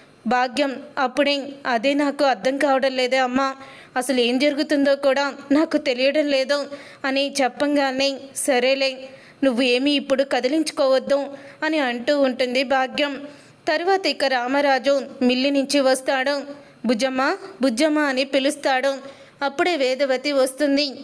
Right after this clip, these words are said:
"ఏంటండి?" అని అడుగుతూ ఉంటే, "బుజ్జమ్మ,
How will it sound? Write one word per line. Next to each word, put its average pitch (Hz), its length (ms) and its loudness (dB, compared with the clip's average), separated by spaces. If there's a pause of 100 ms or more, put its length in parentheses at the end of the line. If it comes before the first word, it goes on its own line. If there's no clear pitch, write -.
(140)
"ఏంటండి?" 269 680 0 (300)
అని 294 160 0
అడుగుతూ 277 480 0
ఉంటే, 262 540 0 (100)
"బుజ్జమ్మ, 254 560 0